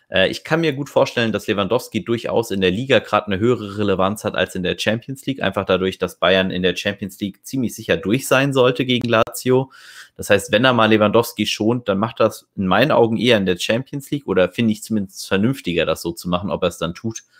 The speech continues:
ist eine ganz andere Frage. Aber, ähm, ich denke, Lewandowski wird eben die Entscheidung sein. Seid ihr bereit, das Geld auszugeben?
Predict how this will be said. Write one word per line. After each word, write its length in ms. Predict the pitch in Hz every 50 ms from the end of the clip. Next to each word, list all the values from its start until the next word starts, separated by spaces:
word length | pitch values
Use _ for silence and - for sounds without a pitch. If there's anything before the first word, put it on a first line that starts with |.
| _ _ - - - - _
ist 140 | _ - -
eine 80 | 95 92
ganz 160 | 87 85 -
andere 340 | - 98 104 110 107 104 98
Frage. 560 | - - - 98 98 98 98 98 98 - -
Aber, 400 | 87 87 85 90 87 85 - -
ähm, 200 | 82 82 82 82 -
ich 120 | - -
denke, 300 | - 87 87 87 - 85
Lewandowski 760 | 82 85 82 85 85 82 90 90 - - - 92 90 87 87 - _ - _ _ _ -
wird 180 | 98 101 95
eben 260 | - 95 90 90 90
die 140 | 87 95 90
Entscheidung 460 | 80 92 90 - 98 85 87 90 92
sein. 260 | 87 - 87 87 90 87
Seid 220 | - 90 92 -
ihr 100 | 98 92
bereit, 320 | 90 87 - 85 87 87
das 140 | - - -
Geld 220 | - 92 90 87 -
auszugeben? 680 | 80 87 92 - - - 90 92 90 87 87 90 87